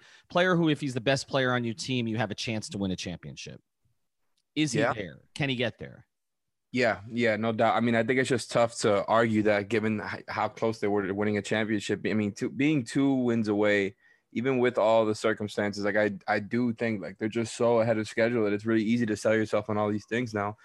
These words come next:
Speaker 2: And I don't even mean that in a sense of when I say sell yourself, I don't think that's a bad <laughs> s-,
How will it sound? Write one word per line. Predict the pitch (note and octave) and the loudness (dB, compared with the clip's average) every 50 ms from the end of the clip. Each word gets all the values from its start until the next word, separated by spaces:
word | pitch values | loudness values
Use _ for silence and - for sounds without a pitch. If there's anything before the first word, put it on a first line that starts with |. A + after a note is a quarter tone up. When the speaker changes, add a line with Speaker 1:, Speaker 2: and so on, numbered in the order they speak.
| - - - - | -20 -20 -14 -8
Speaker 2:
And | - A#2 A#2 | -6 -2 0
I | B2+ | 0
don't | C3+ C#3 | 2 2
even | C#3 C3 B2+ A#2 A2+ | 2 2 2 2 4
mean | A#2 B2 B2+ | 4 2 2
that | B2 A2+ | 2 2
in | A2 G#2+ | 2 0
a | G#2+ | 0
sense | G2+ - B2+ A2+ A2 | -2 -2 -2 -2 -2
of | - G#2 G2 - | -4 -6 -8 -8
when | - G2+ A#2 A2 | -8 -6 -4 -2
I | A2 A2 | -2 -2
say | - B2 A2 A2 | -2 -2 -4 -4
sell | - - - A#2+ C3+ C3 | -2 0 2 2 4 2
yourself, | A#2+ A2 G#2 - A2 G#2+ G#2+ A2 - _ _ _ _ _ _ _ _ _ | 2 0 0 0 0 0 0 -2 -4 _ _ _ _ _ _ _ _ _
I | - B2+ | 0 2
don't | D3 D3+ B2+ A2+ | 2 2 2 2
think | - C#3+ C3 | 0 0 2
that's | C3 B2 - | 2 2 2
a | B2+ A2 | 0 0
bad | G#2+ B2+ B2 C3 B2+ A#2+ A#2+ | 2 2 4 4 4 2 0
<laughs> | |
s-, | A2+ - - - | -2 -4 -8 -8